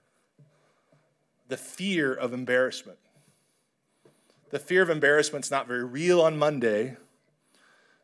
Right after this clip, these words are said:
and it gets progressively more and more real, so that by Saturday, the fear of motiv-, uh, fear of embarrassment's high, and therefore I am motivated. Now, this, I don't do this, but the fear of motiv-, the fear of embarrassment is the motivator that I was waiting for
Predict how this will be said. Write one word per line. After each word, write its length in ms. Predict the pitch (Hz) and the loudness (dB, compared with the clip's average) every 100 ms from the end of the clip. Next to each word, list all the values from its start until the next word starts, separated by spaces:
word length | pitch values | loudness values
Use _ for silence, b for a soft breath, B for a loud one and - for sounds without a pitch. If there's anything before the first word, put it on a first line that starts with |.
| - | -12
and 120 | 143 135 | -8 -8
it 80 | |
gets 200 | 127 131 | -8 -8
progressively 580 | - 120 139 135 147 127 | -6 -2 0 0 -4 -4
more 260 | 131 143 156 | -2 2 2
and 80 | 151 | 2
more 200 | 151 151 | 2 0
real, 360 | 117 110 123 | -2 -4 -4
so 160 | - 120 | -6 -6
that 160 | 123 - | -6 -2
by 260 | 120 107 - | -2 -2 -8
Saturday, 800 | - 156 160 160 113 104 101 107 B B B _ - | -6 -2 0 0 -2 -4 -4 -8 B B B _ -12
the 140 | 127 | -10
fear 260 | - 175 160 | -6 -4 -4
of 100 | 139 | -2
motiv-, 360 | 135 123 110 131 | -2 -4 -4 -2
uh, 200 | 117 117 | -2 -2
fear 200 | - 160 | -4 -4
of 80 | |
embarrassment's 480 | 143 127 127 127 127 | -2 -2 -2 -4 -12
high, 420 | - 156 123 113 120 B B | -4 -2 0 -2 -4 B B
and 140 | 139 135 | -4 0
therefore 400 | 139 139 143 - | 0 0 -6 -4
I 160 | 139 | -4
am 300 | 151 123 131 - | -2 -4 -8 -16
motivated. 680 | 127 135 175 165 117 107 117 | -8 -2 0 0 0 -2 -4
Now, 80 | 117 | -6
this, 160 | 151 - | -6 -6
I 100 | 120 | -4
don't 240 | 156 175 | -2 -2
do 140 | 139 147 | -4 -6
this, 300 | 95 113 - | -8 -14 -8
but 200 | 135 - B B | -10 -10 B B
the 80 | 139 | -8
fear 260 | - 175 | -2 0
of 80 | 156 | 0
motiv-, 400 | 143 143 131 - | 0 0 -2 -8
the 80 | 143 | -14
fear 280 | - 156 143 | -8 -2 -2
of 180 | 131 139 | -2 -8
embarrassment 640 | 127 170 180 - 120 117 | -2 -2 -2 -4 -8 -8
is 200 | - 123 | -10 -10
the 80 | - | -8
motivator 680 | 131 135 185 170 120 113 117 | -2 0 2 2 0 -2 -4
that 120 | 117 | -4
I 120 | 110 | -4
was 160 | 120 120 | -6 -8
waiting 400 | 123 208 202 147 | -6 -4 -4 -6
for 380 | - 104 101 | -6 -4 -4